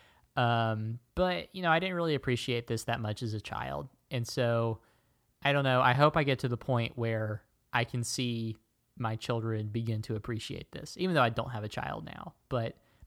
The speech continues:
there is something complex and very heartwarming about this movie that is inexplicable for a long time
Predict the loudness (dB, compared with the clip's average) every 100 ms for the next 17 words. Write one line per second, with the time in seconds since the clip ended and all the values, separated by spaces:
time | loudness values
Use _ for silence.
0 | _ 0 2 2 0 0 -4 -2 -4 -4
1 | -4 -2 -4 -6 -10 -10 -6 -4 -4 -6
2 | -8 -18 _ -14 -6 -2 -2 0 0 0
3 | 0 -4 -4 -2 -2 -4 -6 -6 -4 -2
4 | -2 -2 -2 -4 -8 _ _ _ _ _
5 | 0 2 2 0 -4 -4 -4 -2 0 0
6 | -2 -2 0 0 0 0 -2 -4 -6 -6
7 | -6 -6 -6 -10